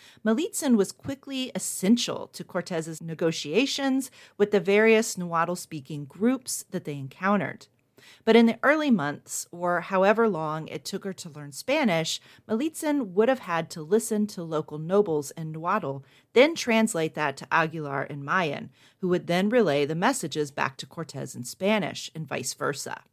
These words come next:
Both Nahuatl and Spanish accounts of those early months of conquest, then, were undoubtedly colored by the chain of transmission that surely would have lost some of the meaning and nuance of language. It's like a big chain of telephone, right?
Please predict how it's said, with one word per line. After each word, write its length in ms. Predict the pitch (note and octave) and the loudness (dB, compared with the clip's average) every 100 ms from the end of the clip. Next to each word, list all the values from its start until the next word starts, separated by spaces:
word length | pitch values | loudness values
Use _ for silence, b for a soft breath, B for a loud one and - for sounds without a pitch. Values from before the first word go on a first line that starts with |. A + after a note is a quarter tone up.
| _ b b b - | _ b b b 4
Both 300 | A3+ A#3+ A3 | 6 6 2
Nahuatl 540 | G#3 F#3 A3 C4 C4 - | 0 4 4 4 2 0
and 360 | C#4 C#4+ C#4+ C#4+ | 0 0 0 -4
Spanish 480 | - G3 F#3+ F#3+ | -4 -2 -2 -4
accounts 500 | - - A3+ A#3+ C4 | -8 -6 0 0 -2
of 140 | - F#3 | -8 -4
those 220 | F#3 E3+ E3 | -4 -4 -8
early 280 | D#3+ D3+ | -8 -8
months 440 | D#3+ F#3 G3+ - - | -4 -2 -4 -8 -12
of 220 | D3+ - | -14 -12
conquest, 680 | - G#3 A#3+ F3 D3 - - | -2 0 2 0 -2 -4 -8
then, 340 | D3 D3 D3 b b | -6 -6 -10 b b
were 140 | F3+ - | 2 4
undoubtedly 960 | G3 F#3 - E3+ F#3+ A3 A#3+ A3+ A#3 A#3 | 2 0 -4 2 4 6 4 4 0 0
colored 600 | - G3+ F#3+ C#3+ C#3+ D#3 b - | 0 2 4 4 0 -6 b -4
by 140 | F3 | -2
the 100 | E3+ | 0
chain 460 | E3+ - G#3 G#3+ A3+ | 0 0 2 4 2
of 140 | A3+ | 0
transmission 720 | - G#3 F#3 D3 C#3+ D#3+ D3+ | -2 -2 -2 -6 -8 -10 -8
that 180 | C#3+ - | -8 -6
surely 680 | - - A#3 C4+ F3+ C3 - b - | -6 -2 4 8 8 4 -2 b 2
would 140 | G#3 | 6
have 120 | G3 | 6
lost 340 | D3+ C#3+ - - | 4 0 0 0
some 220 | G#3+ G#3 | 4 4
of 120 | F#3+ | 4
the 60 | F3+ | -2
meaning 540 | D#3+ D#3+ D#3 D#3+ D#3 | -6 -6 -6 -6 -8
and 220 | D3+ D3 E3+ | -10 -4 2
nuance 480 | G#3 C#3 C#3 - | 2 0 -8 -12
of 160 | - C#3 | -18 -10
language. 540 | D#3+ D3+ C3 - - - | -8 -8 -10 -14 -18 -18
It's 100 | D#3 | -16
like 140 | D3 | -6
a 100 | C#3 | -6
big 380 | C3 - D3+ C3+ | -6 -10 -10 -10
chain 240 | - D#3+ | -10 -8
of 80 | B2+ | -10
telephone, 460 | - C#3+ C3 G#2+ A#2 | -6 -6 -6 -12 -10
right? 260 | C#3+ C#3 | -10 -10